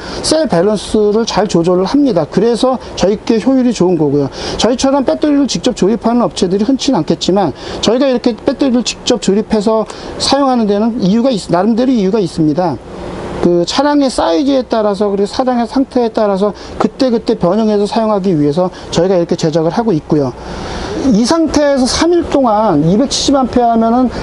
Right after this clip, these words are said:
이 상태에서 삼 일 동안 배터리를 쓸 수 있는 그런 타입이 됩니다. 그러니까 저희가 얘기하는 삼 일이라는 거는 시동을 끈 상태의 삼 일을 얘기하는 거고요.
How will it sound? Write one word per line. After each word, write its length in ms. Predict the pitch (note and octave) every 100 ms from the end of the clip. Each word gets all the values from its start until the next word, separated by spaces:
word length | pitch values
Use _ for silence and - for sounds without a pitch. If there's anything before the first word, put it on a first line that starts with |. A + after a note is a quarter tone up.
| -
이 80 | G3+
상태에서 520 | G#3+ C#4+ A#3+ B3 A#3
삼 260 | A#3+ - D#4
일 160 | D#4+ C#4+ -
동안 520 | B3 A3+ A#3 A#3+ A#3 - - -
배터리를 640 | D4 C4+ C#4+ B3 B3 B3+
쓸 220 | A3 - C#4+
수 160 | -
있는 260 | C4 G#3 A3
그런 240 | F#3 G#3
타입이 300 | - A3+ G#3+
됩니다. 500 | F3 D#3+ D3+ D#3+ D3+ A#2 - - -
그러니까 220 | - G3 -
저희가 320 | G#3 A#3+ A#3
얘기하는 360 | G3+ G#3 A3 A3
삼 220 | C4+ C4+
일이라는 380 | B3+ A3 G#3 G3
거는 180 | G#3
시동을 420 | A3 - F#3+ A3+ A3+
끈 200 | D#4+ D4+
상태의 380 | D4+ - A#3+
삼 240 | A3 C4 B3+
일을 180 | B3 F3
얘기하는 400 | D#3 F3 G#3+ A3+
거고요. 400 | F#3 D#3 D3+